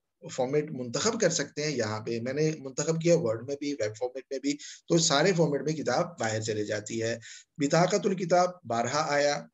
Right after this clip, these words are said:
website है official, ये settings हैं शामिला की,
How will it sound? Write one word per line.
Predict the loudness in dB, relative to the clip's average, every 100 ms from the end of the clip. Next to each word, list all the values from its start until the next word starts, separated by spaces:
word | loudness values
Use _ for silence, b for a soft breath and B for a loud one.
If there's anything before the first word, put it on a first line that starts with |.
| -4
website | 2 2 4 2 6
है | 6
official, | 4 2 0 0 -2 B B 0
ये | 4 6 6
settings | 4 4 2 0 2
हैं | 2
शामिला | 0 0 0 0
की, | 0